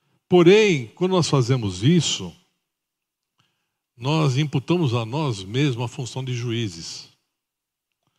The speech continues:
Nós imputamos à nossa vida a função de decidir o que é certo e o que é errado.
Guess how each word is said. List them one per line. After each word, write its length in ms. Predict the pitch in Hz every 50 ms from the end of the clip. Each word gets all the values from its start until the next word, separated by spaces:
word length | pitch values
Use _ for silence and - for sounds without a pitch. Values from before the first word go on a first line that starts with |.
| _ _ _ -
Nós 180 | 139 139 117 165
imputamos 540 | 160 127 - 127 110 - 147 147 131 110
à 60 | 104 113
nossa 320 | 127 117 - - 117 95
vida 500 | 87 87 104 139 156 143 110 104 104 104
a 60 | 92
função 480 | - - 120 107 95 - - 139 139 135
de 80 | 120
decidir 500 | 107 120 120 - - 113 98 101 117 131
o 100 | 117 107
que 320 | - - - - - 139 131
é 100 | 120 110
certo 460 | - - - - 120 120 123 - -
e 20 |
o 20 | 113
que 140 | - - 131
é 40 |
errado. 500 | 123 80 95 104 104 101 95 85 85 80